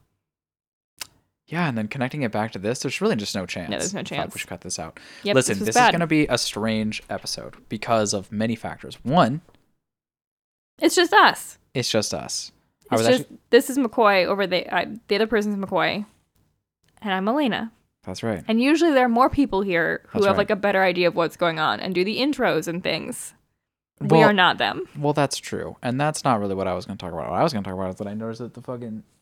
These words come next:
Speaker 1: the door is open to the fucking furnace room.
Speaker 2: Do you need to deal with that?
Speaker 1: Well, what if people can hear the
Speaker 2: Okay, how about this?
Speaker 1: furnace?
Speaker 2: You get up and deal with that, and
Speaker 1: And we
Speaker 2: I'll, s-, I'll
Speaker 1: restart.
Speaker 2: say the intro.
Speaker 1: Oh, you'll say the intro?
Speaker 2: Yeah, yeah. You
Speaker 1: Fuck
Speaker 2: just
Speaker 1: yeah.
Speaker 2: go do it. Fuck it.
Speaker 1: Okay.
Speaker 2: This is, this is informal. This is the Tyranny of Thumb Gaming Podcast,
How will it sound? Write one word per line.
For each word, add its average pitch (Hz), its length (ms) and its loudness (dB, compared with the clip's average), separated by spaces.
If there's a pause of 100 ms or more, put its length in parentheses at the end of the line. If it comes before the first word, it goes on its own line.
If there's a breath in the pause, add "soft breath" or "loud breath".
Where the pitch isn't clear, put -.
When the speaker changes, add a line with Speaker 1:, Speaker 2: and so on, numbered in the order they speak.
(480)
Speaker 1:
the 127 200 -2
door 113 300 4
is 101 140 0
open 95 380 -6
to 120 80 -8
the 104 120 -10
fucking 98 280 -6
furnace 104 420 -6
room. 135 260 -10 (400)
Speaker 2:
Do 202 80 -8
you 196 60 -6
need 180 140 -6
to 175 100 -8
deal 180 240 -10
with 214 140 -8
that? 294 200 -8
Speaker 1:
Well, 127 100 0
what 151 140 0
if 147 100 -6
people 147 220 -6
can 143 160 -2
hear 143 220 0
the 131 60 2
Speaker 2:
Okay, 208 60 -2
how 220 80 2
about 165 140 4
this? 170 200 -2
Speaker 1:
furnace? 208 40 -8
Speaker 2:
You 214 120 -2
get 262 120 2
up 320 140 0
and 311 120 -2
deal 269 120 2
with 226 140 2
that, 196 240 0
and 107 80 -2
Speaker 1:
And 123 80 4
we 170 40 6
Speaker 2:
I'll, 107 160 4
s-, - 120 0
I'll - 160 6
Speaker 1:
restart. - 60 -2
Speaker 2:
say 113 140 0
the 82 200 -2
intro. - 420 -6
Speaker 1:
Oh, 131 40 2
you'll 120 180 6
say 190 120 4
the 110 120 2
intro? 208 280 6
Speaker 2:
Yeah, 240 80 6
yeah. 190 140 4
You - 60 0
Speaker 1:
Fuck 247 100 4
Speaker 2:
just 311 100 2
Speaker 1:
yeah. - 80 0
Speaker 2:
go 277 40 2
do 214 100 6
it. 175 160 4
Fuck - 80 0
it. 254 40 6
Speaker 1:
Okay. 208 100 4
Speaker 2:
This 196 200 2
is, 269 140 2
this 247 200 6
is 247 80 -2
informal. 208 520 2 (460 loud breath)
This 453 160 6
is 453 120 8
the 330 80 4
Tyranny 294 360 0
of 277 100 0
Thumb 254 220 0
Gaming 226 360 4
Podcast, 208 920 0